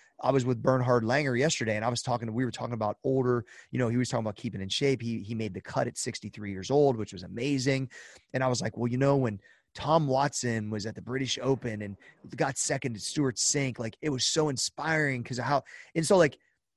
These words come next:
referencing things in golf that I just know 'cause I've been a fan to other, like, bosses,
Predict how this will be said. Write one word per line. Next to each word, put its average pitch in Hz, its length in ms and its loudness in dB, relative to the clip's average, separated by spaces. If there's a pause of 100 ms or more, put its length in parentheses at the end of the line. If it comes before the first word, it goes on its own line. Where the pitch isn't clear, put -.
(140)
referencing 165 640 4
things 147 240 -2
in 123 120 -4
golf 143 280 6
that 123 80 4
I 139 80 6
just 123 180 -2
know 127 160 6
'cause 117 140 0
I've 113 100 2
been 113 80 2
a 107 80 0
fan 147 500 2 (240)
to 214 240 4
other, 170 360 8
like, 113 260 6 (380)
bosses, 127 1080 6